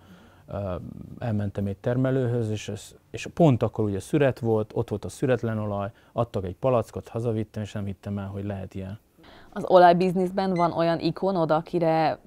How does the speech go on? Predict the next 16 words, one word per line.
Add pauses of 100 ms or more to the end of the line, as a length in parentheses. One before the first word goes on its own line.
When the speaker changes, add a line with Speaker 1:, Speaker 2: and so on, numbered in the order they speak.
(160)
Speaker 2:
példaképként
tekintesz?
Speaker 1:
Hát, (420)
A
Jennára,
aki,
akitől
tanultam
a
legtöbbet,
abszolút.
Tehát,
hogy (400)
minden
szempontból, (500)
ö,